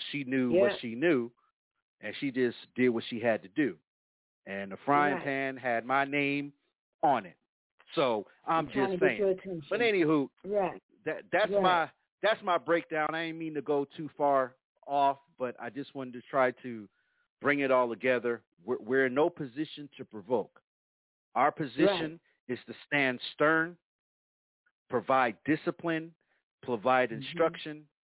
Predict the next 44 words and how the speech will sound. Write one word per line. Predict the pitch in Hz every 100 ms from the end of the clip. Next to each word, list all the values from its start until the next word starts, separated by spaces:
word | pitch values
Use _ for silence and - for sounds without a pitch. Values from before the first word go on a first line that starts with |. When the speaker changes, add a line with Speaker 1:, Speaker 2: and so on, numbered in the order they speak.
| _ _
Speaker 1:
and | 113
if | 120 -
you | 123
are | 117 107 -
saved, | 160 165 160 160 _ _ _ _ _ _ _ _ _
yes, | 113 156 165 - -
according | - 147 143 139 135
to | 139
what | 127 131
the | 113
Word | 107 135 123
of | -
God | 143 147 143 -
says, | 160 151 147 - _ _ _
and | 117 117
even | 156 156 147 151 -
in | 139 123
a | 113 107 -
secular | 156 - 160 156
world, | 143 160 151 147 _ _ _
and | 113 110
if | -
you | 190 165
don't | 165 143
know | 147
Christ, | 143 - 151 147 - _ _ _
they | 151 151
still | - 165 131
know | 120 104
the | 98
Word. | 85 80 69 _ _ _ _ _ 90
A |
lot, | 117 147
half | 143 175
of | 190 208
them | 208
know | 131
the | 127
Speaker 2:
Mm-hmm. | 123
Speaker 1:
Word | 143 147 135
more | 151 160
than | 156
we | 165 139
do. | 101